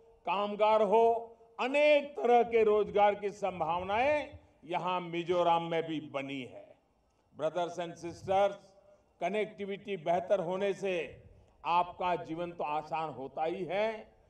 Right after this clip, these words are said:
Ease of living तो बढ़ती है, इसका बहुत बड़ा प्रभाव tourism sector पर पड़ता है।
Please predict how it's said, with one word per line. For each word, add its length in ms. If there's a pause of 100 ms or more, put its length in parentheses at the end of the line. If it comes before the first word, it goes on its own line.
(240)
Ease 300
of 140
living 460
तो 120
बढ़ती 640
है, 500 (320)
इसका 320
बहुत 480
बड़ा 200
प्रभाव 720 (460)
tourism 520
sector 460
पर 320
पड़ता 440
है। 200